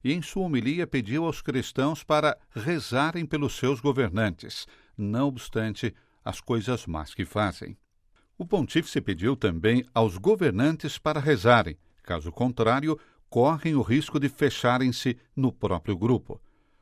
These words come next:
O governante que tem consciência de ser subalterno ao povo e a Deus, reza.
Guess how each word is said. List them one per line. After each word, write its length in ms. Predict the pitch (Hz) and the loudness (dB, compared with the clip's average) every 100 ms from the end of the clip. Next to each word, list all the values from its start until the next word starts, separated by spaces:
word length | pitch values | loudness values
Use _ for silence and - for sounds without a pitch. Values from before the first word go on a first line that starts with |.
| _ | _
O 140 | 87 | -10
governante 680 | 76 95 117 107 139 165 151 | -4 0 0 2 0 0 -2
que 140 | 143 | -2
tem 220 | 127 131 139 | 0 0 2
consciência 720 | 143 123 - 117 147 147 127 | 0 0 0 0 0 -2 -2
de 120 | 117 | -2
ser 280 | - 135 117 | -2 0 -2
subalterno 880 | - - 214 165 117 - 117 90 120 | -2 -6 -4 -2 -2 2 0 0 -2
ao 80 | 160 | -2
povo 460 | - 101 95 110 - _ _ - | 0 -2 0 -4 -4 _ _ -4
e 140 | 120 | 0
a 60 | 143 | 0
Deus, 500 | 104 87 80 - - _ _ _ | 0 -4 -6 -12 -16 _ _ _
reza. 560 | - 82 98 78 104 | -6 -2 -2 -2 -12